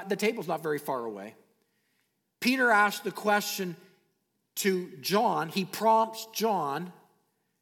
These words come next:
to ask Jesus, "Who?" Now,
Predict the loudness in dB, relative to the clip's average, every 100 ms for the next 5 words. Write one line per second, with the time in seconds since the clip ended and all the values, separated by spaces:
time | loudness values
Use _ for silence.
0 | _ -6 2 4 2 -2 2 2 2 -4
1 | -4 -4 -2 -4 -6 -6 -8 -12 -18 _
2 | _ _ _ _ _ _ -2 -2 -2 -10
3 | -20 _ _ _ _ _ _ _ _ _
4 | _ _ _ _ -2 2 2